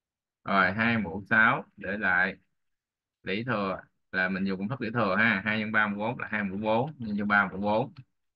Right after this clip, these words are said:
Rồi ba mũ hai mũ hai là lấy hai nhân hai là ba mũ bốn. Rồi hai mũ ba nhân ba là lũy thừa ba nữa là hai mũ ba nhân ba là chín. Còn đây là hai mũ hai mũ bốn là hai mũ tám, ba mũ bốn.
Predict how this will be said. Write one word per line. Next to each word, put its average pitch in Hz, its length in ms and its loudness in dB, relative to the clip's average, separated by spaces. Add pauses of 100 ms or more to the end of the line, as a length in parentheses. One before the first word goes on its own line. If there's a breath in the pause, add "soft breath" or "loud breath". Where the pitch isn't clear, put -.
(640)
Rồi 80 160 -2
ba 107 200 6
mũ 101 180 0
hai 120 240 4
mũ 98 140 -4
hai 113 300 -2
là 92 280 -2
lấy 101 220 -4
hai 120 200 -2
nhân 107 120 -6
hai 110 180 -4
là 95 160 -6
ba 101 260 0
mũ 95 140 -8
bốn. 110 300 -2 (1000)
Rồi - 120 -14
hai 110 180 -2
mũ 101 180 -4
ba 107 240 0
nhân 101 460 -4 (280)
ba 104 200 2
là 92 80 0
lũy 90 140 -4
thừa 104 140 -2
ba 98 220 0
nữa 98 140 -4
là 95 200 -6 (180)
hai 104 220 -2
mũ 92 180 -8
ba 104 160 0
nhân 98 120 -4
ba 101 140 2
là 92 80 0 (100)
chín. 123 260 -2 (320)
Còn 90 120 -8
đây 101 140 0
là 98 100 -2
hai 107 220 0
mũ 98 220 -2
hai 110 220 0
mũ 95 140 -4
bốn 113 220 -4
là 110 100 -2
hai 98 100 -4
mũ 90 40 -10 (140)
tám, 113 360 2 (760)
ba 101 340 2
mũ 92 240 -6
bốn. 104 320 -4